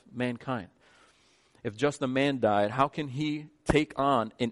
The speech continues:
infinite punishment in a moment? He has to be an infinite person for that to work. Jesus has to be God for redemption to work. Otherwise, we wouldn't be justified. He had to be that perfect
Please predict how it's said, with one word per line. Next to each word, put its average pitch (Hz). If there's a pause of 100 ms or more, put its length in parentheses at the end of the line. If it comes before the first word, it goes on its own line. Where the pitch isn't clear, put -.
infinite 160
punishment 131 (800)
in 127
a 131
moment? 135 (840)
He 139
has 143
to 139
be 131
an 143
infinite 147
person 147
for 117
that 113
to 131
work. 151 (920)
Jesus 127 (180)
has -
to 147
be 117
God 104 (420)
for -
redemption 110 (200)
to 127
work. 123
Otherwise, 117
we 120
wouldn't 127
be 120 (280)
justified. 107
He 104
had 120
to 117
be 120
that 113
perfect -